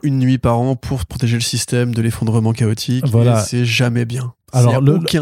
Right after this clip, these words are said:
Speaker 1: bon
Speaker 2: alors,
Speaker 1: film
Speaker 2: le
Speaker 1: dans cette
Speaker 2: problème,
Speaker 1: saga.
Speaker 2: non, alors, ça se discute. C'est pas une bonne saga, c'est pas une bonne saga, mais dans le propos, il y a toujours eu quand même un propos très social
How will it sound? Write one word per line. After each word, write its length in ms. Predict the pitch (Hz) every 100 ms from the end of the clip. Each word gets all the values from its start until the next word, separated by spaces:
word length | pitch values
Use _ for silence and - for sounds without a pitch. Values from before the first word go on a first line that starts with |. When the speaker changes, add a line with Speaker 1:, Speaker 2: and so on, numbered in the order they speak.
| 151
Speaker 1:
bon 100 | 151
Speaker 2:
alors, 200 | 143 120
Speaker 1:
film 100 | 143
Speaker 2:
le 60 | 135
Speaker 1:
dans 40 |
cette 40 | -
Speaker 2:
problème, 240 | 160 165
Speaker 1:
saga. 100 | 175
Speaker 2:
non, 160 | 262 247
alors, 260 | 123 107 - - - - _ -
ça 200 | - 113
se 80 |
discute. 580 | 95 107 - 113 156 - - - - -
C'est 240 | - 123
pas 120 | 151
une 80 | 143
bonne 360 | 127 110 147 143
saga, 360 | - 120 131
c'est 140 | 139 117
pas 100 | 139
une 80 | 139
bonne 140 | 127
saga, 320 | 120 123 139
mais 140 | 156 135
dans 100 | 127
le 80 | 120
propos, 320 | 131 117 156
il 60 |
y 20 | 127
a 60 |
toujours 320 | - 117 120 147
eu 40 |
quand 120 | 127
même 140 | 131 120
un 80 |
propos 380 | 104 117 107 127
très 260 | 110 - 120
social 540 | - 104 123 131 135